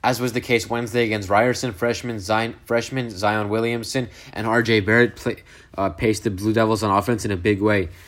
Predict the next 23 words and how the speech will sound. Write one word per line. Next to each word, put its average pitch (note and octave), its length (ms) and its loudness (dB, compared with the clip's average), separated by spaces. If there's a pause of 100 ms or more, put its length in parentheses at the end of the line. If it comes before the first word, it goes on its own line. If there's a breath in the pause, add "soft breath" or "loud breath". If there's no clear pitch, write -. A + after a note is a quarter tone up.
(240 loud breath)
Barrett A#2+ 520 4
led A2 240 0
all A2+ 180 4
Duke A2+ 180 -4
scorers A#2 340 2
with G2+ 140 -8
thirty-five A2+ 460 2
points, A#2 280 -2
while G#2 120 0
Williamson A2+ 420 -2
added G#2 220 -2
twenty-four A2+ 480 -2
points B2 260 0
and A2+ 80 -4
eight A2 120 -2
rebounds A2 400 0
as G#2 100 -6
the G2+ 80 -4
pair A2 180 -2
connected G#2+ 380 -6
for - 100 -8
countless A2 320 -2
highlights A2+ 400 2